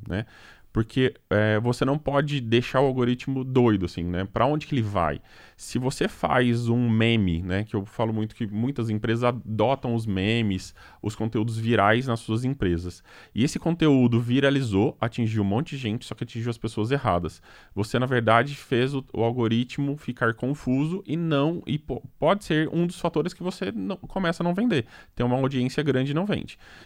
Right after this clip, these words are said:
Então, o algoritmo, quanto mais você nichar ou até subnichos, ele vai cada vez mais ser,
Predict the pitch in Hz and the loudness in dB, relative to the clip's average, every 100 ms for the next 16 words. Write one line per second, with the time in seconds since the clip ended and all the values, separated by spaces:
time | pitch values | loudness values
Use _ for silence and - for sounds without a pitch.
0 | - 170 208 - 143 156 143 151 151 143 | 0 2 4 4 6 6 6 4 0 -4
1 | 139 160 247 214 147 113 98 110 107 110 | -2 -2 0 0 2 2 0 -4 -2 0
2 | 117 170 - - 123 117 135 196 - - | 0 -2 -4 2 6 6 6 2 -8 -20
3 | _ _ - 147 139 156 - - 247 214 | _ _ 2 4 4 0 -2 0 2 4
4 | 123 104 110 - 190 - - - - 113 | 4 2 0 -4 -10 -10 -20 -12 -4 0
5 | 123 123 - 143 139 147 127 127 110 120 | 2 2 0 0 2 2 0 0 -4 -2
6 | - 120 | -2 -2